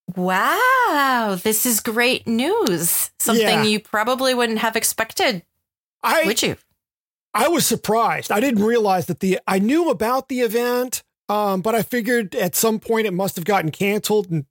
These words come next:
Speaker 2: it did not get canceled. So the event is the Shasta Gravel Hugger. And I've got two friends who are up there, and they've shown me photos, posted some on, on social media. I'm gonna talk to them and see if I can't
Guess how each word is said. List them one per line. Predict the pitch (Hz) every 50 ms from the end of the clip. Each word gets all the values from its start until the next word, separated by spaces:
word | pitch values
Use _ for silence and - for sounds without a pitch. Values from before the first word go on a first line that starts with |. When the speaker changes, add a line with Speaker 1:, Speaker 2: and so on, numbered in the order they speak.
| _ _
Speaker 2:
it | 185 196 180 - _ _ -
did | 202 196 170 175
not | 214 208 202 208 - _ -
get | 190 208 -
canceled. | - - 247 294 320 - - 147 135 - - _ _ _ _
So | - - 240 233 208
the | 202 208 196
event | 180 262 330 339 294
is | 233 185 -
the | - 180
Shasta | - - - - 226 233 254 247 185 - - 254 240 214
Gravel | 160 - 160 165 165 180 180 151 165 143 123 - -
Hugger. | 147 139 127 - 123 107 - _ _ _ _ _ _ _ _ _
And | - 180 185 185 185 185 180 180 175 160 - _ _ _ _ _ _ _ -
I've | 185 170
got | 156 220 214 208
two | - - 214 294
friends | 277 - - 269 269 277 247 -
who | 240 240
are | 208 202 202
up | 202 214 - -
there, | 226 214 208 220 233 254 220 _ _ _ _ _ _ _ -
and | 185 180 185 190 190 190 190 196 196 190 190 180 147
they've | 202 202 208 208 208 190
shown | - - - 240 226 220 220 220 208
me | 208 214 208 208
photos, | 190 - - 214 208 214 214 214 214 208 208 -
posted | - - 196 202 190 - - 165
some | - - 208 208 202 202
on, | 190 190 190 190 185 185 - -
on | 196 190 190 185 175
social | - - 202 190 - 196 185
media. | 190 190 185 185 185 185 170 - _ _ _ _ _ _
I'm | - 247
gonna | 277 262 247
talk | - 175 240 226 -
to | 208 196
them | 190 170
and | 165 147
see | - - 180 160
if | - 156
I | 165 175
can't | - - - 185 175 170 -